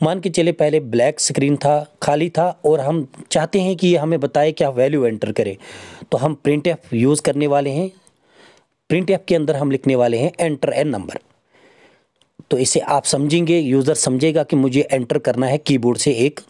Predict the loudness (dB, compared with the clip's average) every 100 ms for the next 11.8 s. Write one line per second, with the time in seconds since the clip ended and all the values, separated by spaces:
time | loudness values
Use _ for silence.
0 | -2 0 0 -4 -6 -4 -4 -4 -10 -20
1 | -20 -10 -6 -2 0 0 2 2 2 0
2 | 0 0 0 0 0 -2 -4 -2 -4 -4
3 | -4 -4 -2 0 -2 -4 -14 -20 -4 0
4 | 0 0 0 0 -2 -2 -2 0 0 2
5 | 0 0 0 0 -2 -8 _ _ _ -2
6 | 0 2 0 -2 -2 0 0 0 0 -4
7 | -2 0 2 2 0 -2 -4 -10 -6 0
8 | 0 2 0 0 -2 -2 -2 0 -2 0
9 | 0 0 0 -2 -2 -2 0 0 -2 -2
10 | -2 0 0 0 -2 -12 -16 -6 -2 -2
11 | 0 2 2 0 -2 0 2 -2